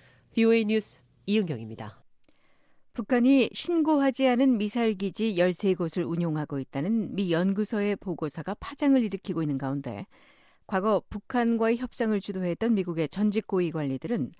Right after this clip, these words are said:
Speaker 2: 새로운 내용이 아니며 합의 위반도 아니라고 평가했습니다.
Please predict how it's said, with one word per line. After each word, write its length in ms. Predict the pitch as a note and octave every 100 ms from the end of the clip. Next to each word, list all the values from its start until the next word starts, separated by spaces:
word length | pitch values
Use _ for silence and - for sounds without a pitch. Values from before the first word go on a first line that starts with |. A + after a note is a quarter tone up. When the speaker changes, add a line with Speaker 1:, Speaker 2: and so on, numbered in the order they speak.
| - _ _
Speaker 2:
새로운 480 | - D#4+ D#4+ D4+
내용이 480 | C4 F#3 F#3 F3 G3
아니며 500 | D3+ D3+ D#3 E3+ B3 - _
합의 420 | - C#4 B3+ B3
위반도 500 | G3+ F3+ E3 C#3+ G3+ G3+
아니라고 460 | E3 E3 E3 D3+ C#3+
평가했습니다. 800 | E3 - A2 - G#2 G#2 -